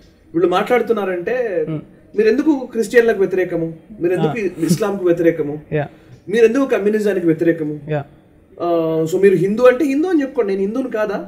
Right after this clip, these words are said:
Speaker 2: యా.
Speaker 1: ఇట్లాంటి ప్రశ్నలు raise, రేస్ చేస్తున్న వాళ్ళు చాలా మంది ఉన్నారు
Speaker 2: అవును,
Speaker 1: comments లో.
Speaker 2: అవును.
Speaker 1: So,
Speaker 2: Hmm.
Speaker 1: so,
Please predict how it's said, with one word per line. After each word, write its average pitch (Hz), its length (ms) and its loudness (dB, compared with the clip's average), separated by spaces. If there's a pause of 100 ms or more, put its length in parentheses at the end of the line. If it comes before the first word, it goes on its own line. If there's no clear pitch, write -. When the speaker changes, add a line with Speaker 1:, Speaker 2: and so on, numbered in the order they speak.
Speaker 2:
యా. 160 180 -4 (160)
Speaker 1:
ఇట్లాంటి 262 240 0
ప్రశ్నలు 254 400 0
raise, 247 220 6
రేస్ 214 200 4
చేస్తున్న 208 200 -2
వాళ్ళు 208 180 -2
చాలా 180 140 -2
మంది 190 120 -4
ఉన్నారు 131 240 -4
Speaker 2:
అవును, - 120 -8
Speaker 1:
comments 147 280 -4
లో. - 160 -8
Speaker 2:
అవును. 143 200 -6 (200)
Speaker 1:
So, 196 40 2
Speaker 2:
Hmm. 196 540 -2
Speaker 1:
so, 156 140 0